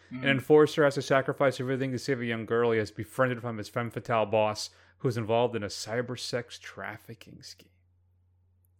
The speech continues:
Speaker 2: You know what I watched the other day? I had on the background while I was doing stuff, and I've always been a fan of it, Matt, and now I watched it again, and I'm like,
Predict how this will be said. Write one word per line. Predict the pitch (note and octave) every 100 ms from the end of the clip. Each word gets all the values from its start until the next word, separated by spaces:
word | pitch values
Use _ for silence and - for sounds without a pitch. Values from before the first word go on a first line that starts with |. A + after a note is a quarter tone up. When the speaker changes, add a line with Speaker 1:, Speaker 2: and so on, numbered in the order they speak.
| _
Speaker 2:
You | D3
know |
what | F3+
I | F#3+
watched | F#3 F#3+ F#3+
the | G3
other | F#3
day? | F#3 F#3+ F#3+ -
I | D#3
had | C#3 D3+
on | D3
the | C3+
background | B2 B2 D3+ C#3 C3+
while | C3+
I |
was | C3
doing | B2+ C3+ C3+
stuff, | - C#3 C#3 - - - -
and |
I've | C#3
always | D#3 E3+ D3
been | D#3+
a |
fan | - - C3 C3
of | C3+ C3
it, | C3+
Matt, | C#3 C#3 C#3+ C3+
and | C3+
now | A#2+ A#2+
I | B2
watched | A#2 A2+ A#2+ -
it | A#2+
again, | A#2 A#2 A#2+ B2+
and | B2+ A#2
I'm | A2+
like, | A2 G#2+ G2+